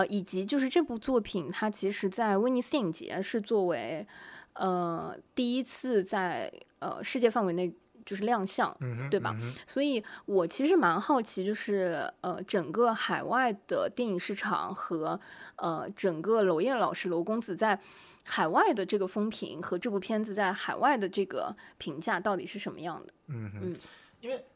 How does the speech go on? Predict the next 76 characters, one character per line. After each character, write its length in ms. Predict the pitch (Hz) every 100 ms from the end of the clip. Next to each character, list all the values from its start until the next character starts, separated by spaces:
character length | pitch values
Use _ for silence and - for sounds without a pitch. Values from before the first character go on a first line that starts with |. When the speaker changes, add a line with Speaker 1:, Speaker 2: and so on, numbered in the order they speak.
| _ -
Speaker 2:
<clears throat> 340 | 180 151 -
呃， 460 | 127 117 110 110 110
我 80 | 120
们 100 | 113
从 200 | - 147
换 320 | 160 - 277 156
一 40 |
个 80 | 143
角 200 | 135 -
度 100 | 101
去 140 | 117
说 180 | 104 120
这 100 | 120
件 160 | 110 104
事 140 | 117
情 180 | 104 90
啊， 120 | 78
因 140 | 117 117
为， 240 | 127 120 - - - -
呃， 300 | 104 98 101
说 240 | 175 190
实 180 | - 123
在 240 | 143 107
话， 340 | - 104 92 -
我 100 | 92
作 120 | 117
为 60 | 123
一 40 |
个 60 | 120
蓝 220 | 104 104
光 160 | 117 123
爱 80 | 117
好 180 | 120
者， 320 | 117 113 92 -
不 80 | 139
得 120 | 127
不 120 | 131
承 260 | - - 92
认， 220 | 101 87 - - - -
娄 180 | 107
烨 120 | 151 147
老 180 | 92
师， 100 | 92
因 60 | 143
为 120 | 147
很 180 | - 107
多 80 | 117
人 120 | 143
会 240 | 160 135 110
相 280 | - 143
比 180 | 147 -
说 180 | - 107
娄 140 | 101 113
烨 80 |
老 140 | 110 82
师 200 | - 101
会 180 | 117 101
跟 240 | 101 98
比 80 | -
如 180 | 76 -
说 460 | 101 95 95 92 85
王 160 | 92
家 120 | 107
卫 120 | 117 113
导 180 | 90
演 180 | 101 87
啊， 300 | 82 82 85 - - -
或 100 | 87
者 160 | 87 87
说 140 | 92
贾 160 | - -
樟 160 | 95
柯 100 | 113
导 220 | 120 95 98
演 120 | 87
啊， 200 | 85